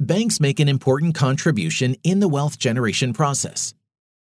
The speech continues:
By means of lending, banks widen this process. An increase in debt because of wealth expansion is great news. The larger the debt,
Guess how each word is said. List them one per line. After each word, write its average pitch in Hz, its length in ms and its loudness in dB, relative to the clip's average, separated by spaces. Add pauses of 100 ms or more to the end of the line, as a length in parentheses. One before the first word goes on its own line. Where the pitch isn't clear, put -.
(140)
By 131 160 4
means 107 240 4
of 85 120 -2
lending, 127 580 2
banks 156 460 0
widen 98 420 0
this 127 140 0
process. - 600 -4 (1000)
An 151 220 4
increase 214 540 0
in 151 120 4
debt 87 280 -2
because 156 400 2
of 127 120 2
wealth 143 300 0
expansion 117 580 0
is 151 120 2
great 113 240 0
news. 139 420 -2 (640)
The 151 100 4
larger 156 400 2
the 135 120 2
debt, 214 340 0